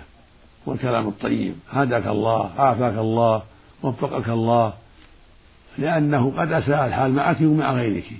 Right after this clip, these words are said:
فعليك الصبر وألا تقابلي هذا البلاء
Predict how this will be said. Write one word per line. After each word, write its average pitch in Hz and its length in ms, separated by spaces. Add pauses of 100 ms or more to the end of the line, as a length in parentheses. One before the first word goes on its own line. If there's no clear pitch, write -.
(600)
فعليك 127 320
الصبر 127 440 (680)
وألا 131 320
تقابلي 127 640
هذا 113 260
البلاء 123 540